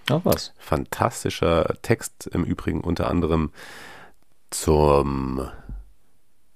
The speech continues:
Speaker 2: äh, Nationalmannschaftsende oder W-M-Ende von, äh, C R sieben. Da hat er den ein oder anderen Nagel auf den Kopf getroffen, wenn ich mal so, das so
Speaker 1: Mhm.
Speaker 2: sagen darf.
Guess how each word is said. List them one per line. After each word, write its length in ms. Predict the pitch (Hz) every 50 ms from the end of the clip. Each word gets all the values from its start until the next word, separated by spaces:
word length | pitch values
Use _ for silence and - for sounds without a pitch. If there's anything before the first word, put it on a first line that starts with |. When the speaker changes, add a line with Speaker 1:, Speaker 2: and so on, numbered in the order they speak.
| - - - - - - - -
Speaker 2:
äh, 440 | 87 85 80 73 73 - - - - - - - - - - - - - - - - - - -
Nationalmannschaftsende 1700 | - 76 - - 78 80 90 104 - - 90 87 98 123 123 95 80 78 80 - - 76 - - - - - 87 82 82 78 80 78 78
oder 280 | - 76 73 73 73 71 - - - -
W-M-Ende 840 | - 82 - - 90 95 95 90 87 - - - 87 82 80 78 78
von, 380 | - - - 76 76 76 73 76
äh, 380 | 78 78 73 71 71 73 73 71 - -
C 220 | - - - 104 -
R 140 | - 82 -
sieben. 920 | - - - - - - 165 165 107 78 - 78 69 69 - - - - - - - - - - - - - - - - -
Da 180 | - 80 76 82
hat 140 | 82 -
er 80 | 85 78
den 180 | 73 76 78 -
ein 200 | - 104 107 90
oder 160 | 82 78 78
anderen 260 | 82 90 85 80 76
Nagel 280 | 73 78 95 98 95 78
auf 140 | - -
den 240 | - - 76 71 -
Kopf 260 | - - - - -
getroffen, 500 | - 208 - - - - - - - - - - - -
wenn 120 | - -
ich 100 | - -
mal 140 | - - -
so, 100 | - 85
das 240 | 80 73 - 110 143
so 60 | 196
Speaker 1:
Mhm. 60 | 233
Speaker 2:
sagen 300 | - - 64 69 69 65
darf. 360 | 64 - - - - - -